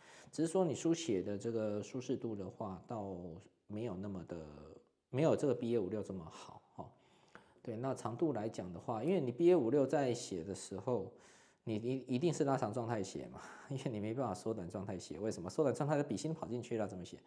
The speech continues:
所以说你一定是拉长的状态写。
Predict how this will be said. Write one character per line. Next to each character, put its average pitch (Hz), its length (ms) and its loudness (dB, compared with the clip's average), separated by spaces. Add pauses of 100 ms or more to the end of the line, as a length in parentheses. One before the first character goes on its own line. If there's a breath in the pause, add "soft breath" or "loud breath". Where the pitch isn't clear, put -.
(400 loud breath)
所 190 140 2
以 - 20 6
说 185 140 6
你 123 120 4
一 117 60 2
定 147 140 4
是 160 100 4
拉 151 180 2
长 98 200 0
的 101 60 -4
状 117 140 -2
态 113 160 -4
写。 - 320 -10